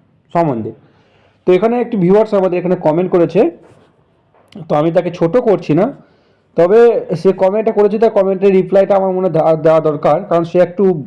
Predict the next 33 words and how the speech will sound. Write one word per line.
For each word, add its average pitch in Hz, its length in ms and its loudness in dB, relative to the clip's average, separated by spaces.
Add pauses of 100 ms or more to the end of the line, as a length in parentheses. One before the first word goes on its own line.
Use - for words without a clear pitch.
(180)
ভুল 190 260 2
রয়েছে, 165 380 2 (600)
অর্থাৎ 165 240 -2
সে 185 140 2
একটু 185 140 0
ভুল 170 240 0
মু-, 170 300 -2
ভ্রমে 175 320 0
রয়েছে, 156 200 -2
সেই 175 180 -2
কারণে 160 140 0
আমি 160 100 -2
তাকে 165 140 -2
রিপ্লাইটা 135 420 0
দিচ্ছি। 135 320 -6 (800)
তো 165 60 4
এখানে 190 140 4
দেখো, 214 260 2
এখানে 202 260 -2
সে 220 140 2
কমেন্ট 202 300 0
করেছে, 220 240 -2
"সিআরপিএফ 175 580 0
এর 208 160 0
selected, 165 440 2 (340)
প্যাসাই 156 440 2
প্যাসা 180 520 0 (520)
and 147 160 0 (120)
future 196 400 2 (120)
cobra, 151 360 2 (720)
love 165 260 0 (120)
from 185 280 0 (160)
আসাম, 151 480 -2